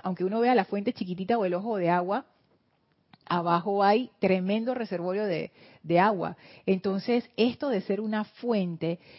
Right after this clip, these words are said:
me trae esa idea. Primero que todo, ¿a dónde estoy yo conectada para poder ser una fuente? Si yo estoy conectada a una, a un depósito limitado,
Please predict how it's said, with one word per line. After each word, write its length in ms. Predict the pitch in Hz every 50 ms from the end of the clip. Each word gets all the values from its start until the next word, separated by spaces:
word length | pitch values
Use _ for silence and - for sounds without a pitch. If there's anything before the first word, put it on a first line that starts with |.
| - _ _
me 140 | 185 185 180
trae 380 | - 202 190 190 190 196 190
esa 200 | 190 - - 190
idea. 460 | 180 180 175 180 170 165 160 165 165 - _ _ _ _ _ _ _ _ _ _
Primero 360 | - 202 202 208 226 262 294
que 140 | - 214 196
todo, 380 | - 220 208 214 214 226 240 -
¿a 100 | 190 185
dónde 220 | 180 185 190 208 240
estoy 240 | - - 240 226
yo 160 | 202 214 208 -
conectada 720 | 214 214 202 180 175 - _ 180 170 165 165 165 175 170
para 260 | - - 180 180 170
poder 240 | - 170 170 170 170
ser 220 | - - 180 170
una 180 | 170 170 170 170
fuente? 540 | - - - 165 160 156 156 - 156 160 - _ _ _ _ _ _ _ _ _ _ _ _ _ _ _ _
Si 100 | - 202
yo 80 | 202
estoy 180 | 202 - 247 247
conectada 600 | - 277 247 214 196 - - 196 196 196 208 220
a 220 | - - 180 175 175
una, 680 | 180 180 185 185 196 202 196 185 175 165 156 156 165 - _ _ _ _ _ _ _ _
a 100 | - 190
un 80 | 190 190
depósito 580 | 196 208 208 - 214 220 214 254 220 247 220
limitado, 840 | 196 190 180 170 170 160 160 - 208 202 190 175 165 165 180 226 -